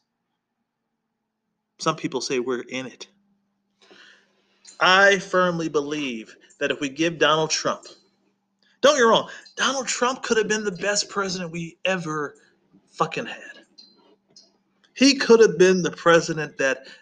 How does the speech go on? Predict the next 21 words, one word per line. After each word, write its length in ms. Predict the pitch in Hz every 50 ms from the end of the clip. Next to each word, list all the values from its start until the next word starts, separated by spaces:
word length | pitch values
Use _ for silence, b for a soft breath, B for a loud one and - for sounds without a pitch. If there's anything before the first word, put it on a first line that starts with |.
| B _ _ 143
we 100 | 170 175
write 420 | 160 151 156 151 151 147 - 131
books 340 | 151 175 175 175 - - -
about 340 | 123 - 123 123 131 127 -
and 100 | 123 -
said, 160 | - 156 143
"I 100 | 139 139
lived 540 | 135 139 147 175 214 254 277 285 254 226 190
during 220 | 196 196 190 180
a 100 | 160 151
time 380 | - - - 180 185 185 185 180
period 600 | 175 - - 160 156 151 147 143 139 131 135 - B B B B B B -
under 300 | 156 185 196 175 160 143
somebody 640 | - - 151 139 127 117 117 117 113 117 113 104 - B B B B B _
that 240 | - 156 147 - -
truly, 760 | - - - 247 285 302 311 311 277 214 156 127 98 - - - _ _ _ _ _ _ _ _ _ _ _ _ _ _ _ _ _ _ _ _ _ _ _ _ _ _ _ _ _ _ _ _ -
truly 720 | - - - 311 330 330 320 285 190 139 107 92 - _ _ _ _ _ _ _ - -
ruled 640 | 120 120 127 151 196 226 233 233 233 233 226 202 165
down 440 | 180 180 180 180 180 175 175 170 170
the 80 | -
middle." 200 | - - - -